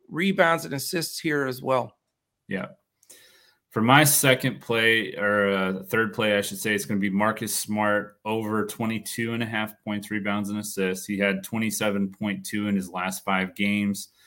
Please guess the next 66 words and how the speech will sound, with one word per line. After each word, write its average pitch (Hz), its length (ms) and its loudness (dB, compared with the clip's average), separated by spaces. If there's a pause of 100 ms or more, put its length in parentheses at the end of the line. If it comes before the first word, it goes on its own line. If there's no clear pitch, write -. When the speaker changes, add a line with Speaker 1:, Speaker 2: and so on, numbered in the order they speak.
(280)
Speaker 2:
When 101 140 0
they 107 120 6
played 110 200 2
against 104 320 -2
Golden 104 280 0
State 104 300 0
earlier 104 340 0
this 98 280 -2
year, 101 160 2
he 101 140 0
had 95 200 0
nineteen 95 420 0
points, 101 460 -4
six - 260 -6
rebounds, 95 520 0
and 95 100 -8
eight 95 180 -2
assists, 98 540 -2
which 95 160 -8
would 95 100 -14
obviously 92 440 -6
be 90 80 -14
well 101 260 2
over 104 220 0
that 156 220 2
Speaker 1:
Nice. 107 80 -2
Speaker 2:
number. 107 420 -2 (440)
Uh, 90 380 2 (100)
but, 95 260 0
you 101 80 -2
know, 95 140 0
Jaylen 107 340 4
Brown's 101 320 4
back, 101 300 2
so 101 120 -4
I 98 60 2
expect 107 340 -4
him 110 100 -4
to 101 60 -4
come 110 220 -4
down 101 240 0
from 101 140 -6
that 95 140 -2
a 85 100 -8
little 101 160 -4
bit, 104 280 -2
but 92 120 -6
I 90 60 -6
think 98 280 -4
he - 100 -20
still 101 260 -4
gets - 480 -6
twenty-four, 95 540 -4
twenty-five, 92 720 -8
somewhere 87 360 -12
around 87 300 -12
there. 87 300 -18
So - 180 -12
I - 800 -20
think 92 140 -8
he's 87 160 -8
gonna 87 120 -6
hit 92 160 -2
over 85 200 -4
that 85 180 -8
number. 87 300 -18